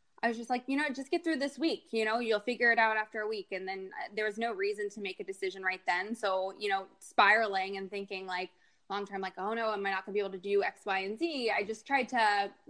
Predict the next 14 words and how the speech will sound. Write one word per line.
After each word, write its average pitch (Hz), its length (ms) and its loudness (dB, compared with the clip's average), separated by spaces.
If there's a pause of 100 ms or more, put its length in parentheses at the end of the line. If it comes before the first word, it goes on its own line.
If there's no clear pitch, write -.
just, 285 200 -4 (160)
like 233 180 0
you 202 60 -10
said, - 180 -6
compartmentalize 196 640 -2
that, 170 160 -6
be 190 80 -4
like, 202 140 -4 (120)
"Nope, 254 240 -2
we're 226 120 0
just 233 120 -6
gonna 262 140 -4
focus 262 380 -4
on, 233 240 2